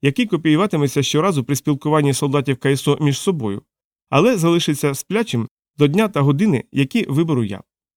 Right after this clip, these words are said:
Тоді, за моєю командою, усі тілесні системи, які регулює розумник, дадуть збій, а ті, у кого в голові є розумник,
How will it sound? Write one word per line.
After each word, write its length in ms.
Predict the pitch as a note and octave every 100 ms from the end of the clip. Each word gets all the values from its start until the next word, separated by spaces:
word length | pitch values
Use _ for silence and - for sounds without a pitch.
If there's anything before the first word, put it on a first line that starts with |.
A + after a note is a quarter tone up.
| _ _ -
Тоді, 240 | D#3 A3+
за 140 | F3+
моєю 340 | D#3+ D#3 C#3+ C3
командою, 520 | D3+ A3+ E3+ A2 G#2+ _ _ -
усі 200 | D3 C4+
тілесні 440 | F3 D#3+ D3+ D3
системи, 460 | B2+ D3 - A3+ D3+
які 260 | C3+ D3
регулює 460 | C#3 D3 C#3+ C#3 C3+
розумник, 460 | C#3 B2 A2 G#2+ - _ _ -
дадуть 300 | C#3 D#3 G3+
збій, 360 | E3 A#2 - - _ _ _
а 120 | C#3
ті, 140 | C#3+
у 80 | B3+
кого 240 | F3 E3 D3+
в 40 |
голові 320 | C#3+ D3+ D3
є 120 | C3+
розумник, 500 | C#3 E3 B3 A#3+ G3+